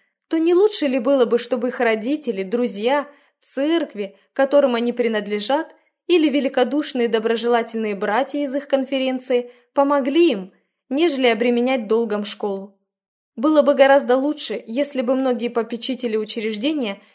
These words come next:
делили расходы, нежели допускать, чтобы школа влезла в долги. Необходимо разрабатывать методы, позволяющие не допускать накапливания задолженностей за нашими учреждениями.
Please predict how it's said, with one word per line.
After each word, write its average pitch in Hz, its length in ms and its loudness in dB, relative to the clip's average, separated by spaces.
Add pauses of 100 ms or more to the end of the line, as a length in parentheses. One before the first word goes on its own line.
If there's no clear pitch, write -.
делили 294 460 2
расходы, 233 720 -2 (260)
нежели 294 440 0
допускать, 247 580 -2
чтобы 240 280 -2
школа 269 400 2
влезла 220 400 -2
в 202 100 -10
долги. 208 520 -4 (680)
Необходимо 285 640 2
разрабатывать 254 760 2
методы, 254 580 -2 (200)
позволяющие 285 800 2
не 277 140 0
допускать 254 560 0
накапливания 247 720 0
задолженностей 285 800 0
за 220 140 -2
нашими 226 400 -4
учреждениями. 220 960 -6